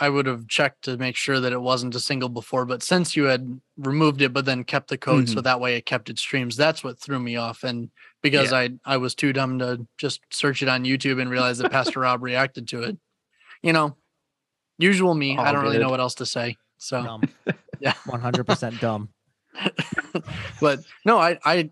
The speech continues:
Speaker 1: I really like that song. I mean, I liked a lot of the songs off of the E P. Um,
Speaker 2: What was your least favorite? And tell me why. <laughs>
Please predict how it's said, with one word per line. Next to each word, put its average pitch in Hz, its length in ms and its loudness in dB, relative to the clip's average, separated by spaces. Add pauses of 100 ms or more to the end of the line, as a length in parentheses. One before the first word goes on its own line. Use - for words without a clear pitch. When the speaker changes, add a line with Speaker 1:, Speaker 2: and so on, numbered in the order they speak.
Speaker 1:
I 147 80 4
really 165 320 4
like 151 240 0
that 214 200 -6
song. 127 500 -2
I 147 80 2
mean, 127 300 -2 (160)
I 156 100 4
liked 143 360 2
a 139 60 0
lot 131 200 4
of 131 60 -2
the 123 80 -2
songs 127 340 0
off 123 220 0
of 117 320 -10
the 127 140 -2
E 127 140 -2
P. 120 260 -2 (240)
Um, 113 380 -4 (520)
Speaker 2:
What 165 140 2
was 151 120 2
your 143 120 4
least 131 300 0
favorite? 113 440 0 (440)
And 123 120 0
tell 135 140 0
me 120 120 4
why. 110 440 0 (1120)
<laughs> - 0 -